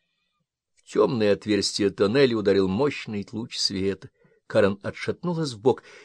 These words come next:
и прижала пистолет к груди. А вдруг эти люди решат, что они с Миюки уже сбежали? Луч фонаря погас, и в лазе снова воцарилась тьма.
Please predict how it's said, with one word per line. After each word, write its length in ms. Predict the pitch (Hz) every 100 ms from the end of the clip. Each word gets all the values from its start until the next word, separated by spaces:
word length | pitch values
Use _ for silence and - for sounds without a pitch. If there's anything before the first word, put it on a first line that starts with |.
| -
и 120 | 98
прижала 600 | 87 101 92 104 104 104 - _ -
пистолет 420 | 104 - 101 98
к 60 |
груди. 320 | 98 98 90 - - -
А 120 | 117
вдруг 440 | 117 107 143 135 -
эти 260 | 131 131 143
люди 280 | 139 98
решат, 340 | 95 101 - 107
что 140 | -
они 140 | 101 113
с 100 | -
Миюки 300 | 104 113 120
уже 200 | 107 120
сбежали? 520 | 107 110 - - - _ _ _ _ _ _ _ _ _ _ _ _ _ -
Луч 320 | 147 185 -
фонаря 300 | 110 101 98
погас, 480 | 104 101 131 - - _ _ _ _ _ _ _ -
и 120 | 95
в 60 | 92
лазе 280 | 98 87
снова 380 | - - 104 107
воцарилась 460 | 101 101 101 101 -
тьма. 280 | 104 95